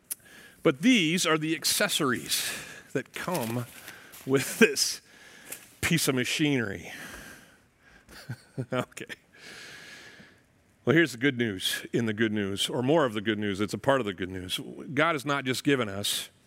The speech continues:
his mercy and a, and a new life. He's given us so much more, so much more beyond the standard features, uh, that we might expect from his good news.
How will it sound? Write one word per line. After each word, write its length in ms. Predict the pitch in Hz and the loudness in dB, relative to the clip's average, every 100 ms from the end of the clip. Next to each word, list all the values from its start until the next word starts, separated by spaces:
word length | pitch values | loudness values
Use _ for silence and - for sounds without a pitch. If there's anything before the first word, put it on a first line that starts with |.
| _ | _
his 220 | 127 107 | -2 0
mercy 540 | 123 131 117 101 98 104 | 2 2 0 -4 -4 -2
and 100 | 98 | -4
a, 120 | - | -8
and 100 | 104 | -6
a 60 | 107 | -2
new 180 | 117 120 | 0 2
life. 340 | 123 113 98 | 0 0 -4
He's 300 | 127 135 139 | -4 -2 2
given 240 | 160 165 | 4 4
us 220 | 151 135 - - - - - | 2 0 -4 -12 -20 -18 4
so 300 | - 202 202 | 6 8 4
much 180 | 185 | 4
more, 460 | 165 190 156 - - _ _ _ - - - | 6 6 6 0 -12 _ _ _ -20 -16 0
so 160 | 180 | 4
much 160 | 196 165 | 4 6
more 180 | 185 180 | 4 6
beyond 400 | 156 156 170 151 | 4 6 4 2
the 60 | |
standard 440 | - 160 160 147 139 | 0 2 2 2 2
features, 760 | 151 143 131 104 87 - - - - - - - | 2 2 2 -2 0 -2 -2 -10 -20 -20 -10 -2
uh, 160 | 110 | 0
that 120 | 113 | 2
we 100 | 120 | 2
might 240 | 131 135 131 | 2 2 0
expect 560 | - - - 135 - | -2 -2 0 0 -2
from 220 | - 127 107 | -4 -4 -2
his 160 | 110 | -2
good 180 | 101 110 | 0 0
news. 580 | 110 104 92 82 - | 0 -2 -2 -4 -4